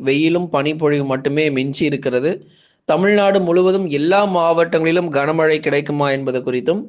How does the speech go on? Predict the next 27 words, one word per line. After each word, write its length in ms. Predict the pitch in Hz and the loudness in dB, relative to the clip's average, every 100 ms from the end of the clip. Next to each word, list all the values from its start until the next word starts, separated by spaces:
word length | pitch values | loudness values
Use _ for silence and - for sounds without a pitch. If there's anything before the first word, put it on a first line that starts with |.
| - | -10
மிக 240 | 139 143 156 | -4 0 0
தெளிவாக 520 | 143 147 147 147 139 | 2 2 2 2 0
நம்ம 200 | 131 127 | -2 -2
பார்க்கலாம். 500 | 131 127 127 156 147 | 0 0 2 0 0
நீங்க 260 | 156 175 | -2 0
நண்பர்களே 520 | 165 151 147 143 147 151 | 0 0 0 0 0 0
மறக்காம 540 | 131 139 143 147 147 | 0 0 2 0 0
ஒரு 140 | 135 | 0
லைக் 260 | 127 131 180 | 0 -2 -2
பண்ணுங்க, 320 | 147 135 135 160 - - _ _ - | -2 -2 -2 -2 -4 -16 _ _ -6
சப்ஸ்கிரைப் 600 | 160 151 - 190 185 175 | -4 -4 -2 2 2 2
பண்ணி 160 | 165 | -2
தொடர்ந்து 340 | 160 151 151 151 | 0 0 0 -2
சப்போர்ட் 440 | 139 135 147 156 | -2 -2 0 0
பண்ணுங்க. 320 | 147 139 135 156 - - - | 0 -2 0 -2 -2 -12 0
துல்லியமான 600 | 170 175 180 170 170 170 | 2 4 2 2 0 2
வானிலை 360 | 147 143 147 | 2 2 0
அறிக்கையும் 380 | 139 - 139 190 - - | -2 -2 -2 -4 -8 -6
பெற்றுக்கொள்ளுங்க. 580 | 123 - 127 117 113 110 - _ _ _ _ _ _ _ 147 | -4 -2 0 -2 -2 -8 -10 _ _ _ _ _ _ _ -4
நம்ம 220 | 165 214 | 0 0
சேனல்ல 420 | 208 185 185 190 | 2 2 4 2
ஸ்டோர்னு 480 | 190 185 185 196 190 | 2 2 4 2 0
சொல்லி 160 | 175 175 | 0 2
ஒரு 120 | 156 | 2
ஆப்ஷன் 300 | 151 - 160 | 0 -4 -2
தனியாவே 400 | 147 147 151 156 | 0 2 2 2
கொடுத்திருக்கிறோம். 640 | 147 139 139 131 135 156 | 2 0 -2 -4 -2 -2